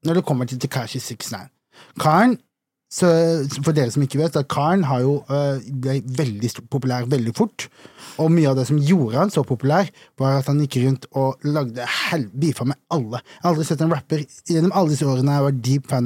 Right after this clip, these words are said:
av denne kulturen, jeg har aldri sett en rapper disse så mange mennesker. Og han, han var litt teip i negget, så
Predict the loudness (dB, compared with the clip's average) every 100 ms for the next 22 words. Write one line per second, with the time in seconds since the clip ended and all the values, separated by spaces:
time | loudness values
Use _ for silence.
0 | 2 0 0 -2 0 -2 -4 -10 -4 -4
1 | -2 -2 -2 -2 -2 -2 -2 -4 -14 -8
2 | -2 0 0 -4 -4 -4 0 2 0 -4
3 | -4 0 2 2 2 0 -2 -2 -2 -6
4 | -20 -12 -2 0 0 0 2 2 4 4
5 | 2 2 0 2 2 4 2 0 -8 -2
6 | 2